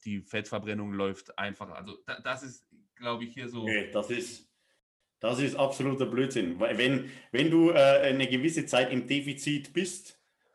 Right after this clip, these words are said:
Speaker 2: warum soll der Körper, äh, am Fett festhalten? Der muss ja irgendwann das Körperfett loswerden, ne? Also das ist natürlich, äh, wenn Leute jetzt beispielsweise nicht abnehmen,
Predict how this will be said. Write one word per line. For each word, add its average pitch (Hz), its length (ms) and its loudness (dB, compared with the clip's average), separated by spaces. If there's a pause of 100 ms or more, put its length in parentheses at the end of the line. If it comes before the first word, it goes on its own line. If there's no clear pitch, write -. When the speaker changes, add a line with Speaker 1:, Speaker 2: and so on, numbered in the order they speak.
Speaker 2:
warum 135 360 2
soll 135 240 -2
der 131 140 2
Körper, 131 720 2
äh, 117 200 2
am 113 160 -4
Fett 131 320 -2
festhalten? - 800 -6
Der 104 100 -6
muss 165 240 -4
ja 113 280 2
irgendwann 98 340 -4
das 92 160 -6
Körperfett 90 380 -12
loswerden, 82 600 -8 (300)
ne? 104 280 -4 (420)
Also 98 200 2
das 113 200 6
ist 139 140 2
natürlich, 139 640 0 (400)
äh, 120 380 6 (120)
wenn 143 180 4
Leute 143 340 4
jetzt 143 200 2
beispielsweise 131 600 4
nicht 127 240 -2
abnehmen, 127 640 0